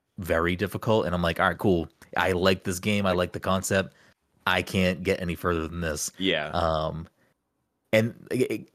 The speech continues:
Speaker 1: kind of in the same boat Baba Is You, a game I love and champion and will always recommend Baba Is You, but I got to a point in that game where I was like, "All right,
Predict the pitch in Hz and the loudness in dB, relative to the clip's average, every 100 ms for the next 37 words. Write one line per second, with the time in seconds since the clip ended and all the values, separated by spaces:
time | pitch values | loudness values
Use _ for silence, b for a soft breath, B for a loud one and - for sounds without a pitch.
0 | _ - 117 120 120 113 104 - 104 95 | _ -2 2 4 4 4 4 4 4 4
1 | 98 87 95 92 90 85 92 87 80 80 | 4 4 4 4 2 0 0 0 0 0
2 | 98 98 95 87 78 90 87 80 - 92 | 2 2 2 0 2 4 4 0 -6 -6
3 | 92 92 87 82 80 82 85 90 90 87 | -2 -2 -2 -4 -2 -2 0 2 2 2
4 | 82 85 85 82 82 82 82 80 90 82 | 0 0 -2 0 2 2 0 -2 -2 0
5 | 80 82 - B B - 98 104 - 101 | 2 0 0 B B -4 2 4 4 4
6 | 87 - 104 92 95 92 95 95 92 92 | 4 4 2 4 4 4 2 0 2 2
7 | 95 90 92 107 107 | 2 0 2 4 2